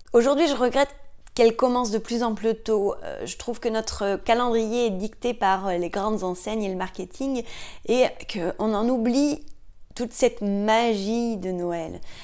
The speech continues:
Les valeurs traditionnelles qui, euh, qui m'e-,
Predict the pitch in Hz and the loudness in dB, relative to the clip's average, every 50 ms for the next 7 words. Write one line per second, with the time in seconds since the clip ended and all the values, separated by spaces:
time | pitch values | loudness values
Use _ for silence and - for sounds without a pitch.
0 | - - - - 226 247 240 214 202 214 277 277 277 294 294 285 254 - - - | -16 -12 -4 0 2 2 2 2 4 6 6 8 8 8 6 6 4 2 0 2
1 | 247 247 233 233 233 - - 247 247 247 254 262 254 226 196 - - - 233 247 | 2 2 2 2 0 -2 -2 -2 0 0 0 0 0 -2 -4 -8 -8 -4 -2 0
2 | 254 262 254 - - - - - - - - - - - - - 196 196 196 190 | 0 0 -2 -4 -6 -10 -12 -14 -16 -16 -14 -12 -12 -4 0 2 4 6 6 6
3 | 190 190 180 180 175 170 170 165 - - - - - - - - - - - - | 6 6 6 4 2 0 -2 -4 -6 -8 -10 -12 -12 -14 -16 -18 -20 -20 -20 -20
4 | - - - - - - - - - 240 233 240 240 - | -20 -20 -20 -18 -16 -14 -10 -2 0 2 2 2 0 -2